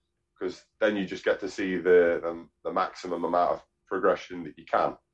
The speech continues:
That sort of optimal performance, if, if you will. Um, and then obviously now Max has come on board. He's more, um, centered around hypertrophy and muscle growth and all that type of stuff. So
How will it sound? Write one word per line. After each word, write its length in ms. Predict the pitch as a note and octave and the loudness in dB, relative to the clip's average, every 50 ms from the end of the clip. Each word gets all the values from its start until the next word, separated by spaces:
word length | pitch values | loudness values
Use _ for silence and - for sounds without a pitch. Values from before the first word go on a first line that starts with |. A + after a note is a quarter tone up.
| _ _ - | _ _ -2
That 140 | G#2+ - - | -2 -2 -2
sort 280 | - - A2 F2 F2+ F2+ | 0 2 2 4 4 2
of 100 | - - | 2 0
optimal 560 | G#2 G#2 - - - G2+ F2+ E2+ E2 - _ | 0 -2 -2 -4 -8 -6 -4 -4 -4 -6 _
performance, 600 | - D#2 - - A#2 A2 F#2 E2 D2+ D2 - - | -12 -8 -2 2 2 4 2 2 -2 -6 -10 -14
if, 120 | D2+ - - _ _ _ _ - | -18 -20 -20 _ _ _ _ -20
if 120 | - - | -20 -12
you 120 | E2+ E2 D2+ | -8 -4 0
will. 260 | D#2 C#2+ C#2 - - _ _ _ _ _ _ _ _ E2+ | 0 0 0 -2 -6 _ _ _ _ _ _ _ _ -2
Um, 480 | E2+ E2+ E2 D#2+ D#2+ D#2 D2+ D2+ D#2 - _ _ _ - | 2 2 4 4 4 4 4 2 -2 -8 _ _ _ -4
and 80 | F#2+ F#2+ | -2 2
then 80 | F#2 G#2 | 4 4
obviously 420 | G#2 G2+ G2 - - - G2 F#2+ | 2 2 0 -4 -6 -6 -4 -2
now 300 | F#2+ G2+ G2 F#2+ F#2 F2+ | 0 2 2 2 2 2
Max 320 | F#2 G2+ A2+ A2+ - - - | 0 0 -2 -2 -4 -8 -14
has 120 | G2 - - | -16 -10 -8
come 180 | - G2+ F#2+ | -4 -2 0
on 160 | F2+ E2+ E2 | 0 0 0
board. 320 | D2+ E2 F2 F#2 G2+ G#2 - - _ _ _ _ _ _ _ _ | 2 2 4 4 4 2 0 -4 _ _ _ _ _ _ _ _
He's 240 | G#2 G#2+ G2+ F#2+ F#2+ | -8 -8 -8 -6 -2
more, 600 | G2+ F#2+ F#2+ F#2+ F#2+ F#2 F#2 F#2 F2+ - - F2+ | 2 6 6 8 8 8 6 4 2 2 0 2
um, 460 | F2+ F2+ F2 F2 F2 F2 E2+ E2 E2 | 2 4 4 4 4 2 2 0 -4
centered 420 | - - G#2 G2 F#2 - - F2+ | -6 -6 -6 -6 -6 -6 -6 -2
around 440 | F2 F2 F2+ F2+ F2+ F2 F2 E2+ E2+ | 0 2 2 4 4 2 0 0 -2
hypertrophy 800 | F2 F2 E2+ - - G#2 G2+ F#2+ - - - _ G2 F#2+ F#2+ F#2+ | -4 -4 -4 -4 -2 -2 -4 -4 -4 -8 -14 _ -6 -4 -2 -2
and 100 | F#2+ F#2 | -2 -2
muscle 340 | F#2+ G2 F#2+ - G2+ G2 F#2 | -4 -4 -4 -4 -6 -8 -4
growth 420 | F#2+ G2 G2 F#2+ G2 F#2 - - _ - | 0 2 2 2 2 0 -4 -10 _ -20
and 200 | D#2 D#2+ D2+ - | -18 -18 -12 -6
all 180 | E2+ F2+ E2 E2 | -4 -4 -2 0
that 200 | F2+ F#2+ - - | 0 -2 -2 -4
type 240 | - F2+ F2+ - - | -6 -6 -6 -6 -10
of 60 | - | -16
stuff. 360 | - - G#2 G#2 G#2 - - _ _ _ _ _ _ _ | -8 -2 -2 -2 -2 -2 -6 _ _ _ _ _ _ _
So 480 | - - F#2 F2+ F2 F2 E2+ E2+ E2 - | -6 0 2 4 4 4 4 4 0 -4